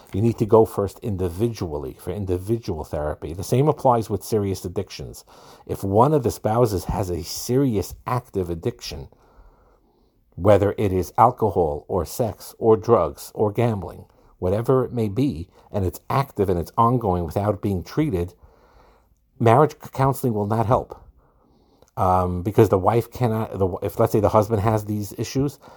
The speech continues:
the wife cannot cure, cure that, that, the husband, and marriage therapy can't cure that husband. That husband needs specific separate program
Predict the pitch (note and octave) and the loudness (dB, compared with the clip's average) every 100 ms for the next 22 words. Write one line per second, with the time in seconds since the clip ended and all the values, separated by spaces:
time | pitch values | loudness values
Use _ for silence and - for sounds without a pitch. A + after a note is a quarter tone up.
0 | - - F2+ G2 A2 - G#2+ G#2 - A#2+ | -18 -6 2 2 2 -4 -4 -6 0 4
1 | A#2+ G2 - B2 B2 F#2 D#2+ - E2+ E2+ | 4 2 2 4 4 2 -2 -4 -6 -4
2 | F2+ F#2 E2 E2+ F2 G2+ G2+ G2 A2+ D#3 | -2 -2 -2 -4 -8 -6 -6 -2 0 2
3 | F3+ - F2 E2 F2+ - F#2 - - E2+ | 0 0 0 -2 -6 -6 -8 -8 -6 -6
4 | D#2+ D#2 F2 D2+ D#2+ - - - - G2+ | -6 -6 -8 -8 -12 -14 -20 -20 -8 -2
5 | B2+ B2 A#2 A2+ G#2+ A#2+ B2+ - - - | 4 4 2 -2 -2 -4 -6 -10 -12 -10
6 | - B2+ - - - - A#2+ - A2+ - | -6 -4 -4 -10 -14 -4 -4 -4 -6 -4
7 | - B2 B2+ G#2+ F2 E2+ | 4 4 4 0 -2 -8